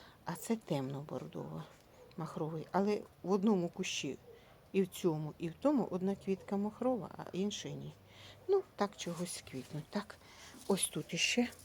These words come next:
такий сорт дуже гарний. Бачите, такий колір низькорослий. Це теж отака квітка, дуже, дуже гарний. Це ж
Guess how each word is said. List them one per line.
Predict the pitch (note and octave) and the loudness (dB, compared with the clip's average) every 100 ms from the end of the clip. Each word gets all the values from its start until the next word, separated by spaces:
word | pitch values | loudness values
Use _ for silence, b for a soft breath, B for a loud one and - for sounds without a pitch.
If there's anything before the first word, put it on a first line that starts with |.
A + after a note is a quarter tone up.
| - B B B B B - | -20 B B B B B -4
такий | G3+ - G#3 | -4 0 -2
сорт | - A3 G#3 | 0 0 0
дуже | F#3 G3+ G#3 | 0 -2 0
гарний. | G3 G3 G3 G3 F3+ | -2 0 -2 -2 -4
Бачите, | G#3 - - - - | -4 -4 -6 -8 -8
такий | E3+ F3+ E3+ | -4 -4 0
колір | E3+ E3+ E3+ | 2 2 2
низькорослий. | F3 E3+ - F3 E3+ E3+ - E3+ B B B - | 0 -2 -6 -6 -4 -6 -8 -10 B B B -8
Це | - B3 | 4 6
теж | A#3+ - D#3+ E3 - - F#3 | 6 2 0 0 -4 -8 -12
отака | - E3+ E3+ | -8 -6 -6
квітка, | - F#3 E3+ - | -6 -8 -6 -6
дуже, | D3 F3+ E3+ E3+ F3 - | -2 -2 0 -2 -2 -4
дуже | F3+ E3+ E3 D#3+ | -4 -4 -2 -4
гарний. | E3+ E3+ F#3+ F#3+ | -4 -4 -4 -4
Це | G3 G3 | -2 -2
ж | G3 | 0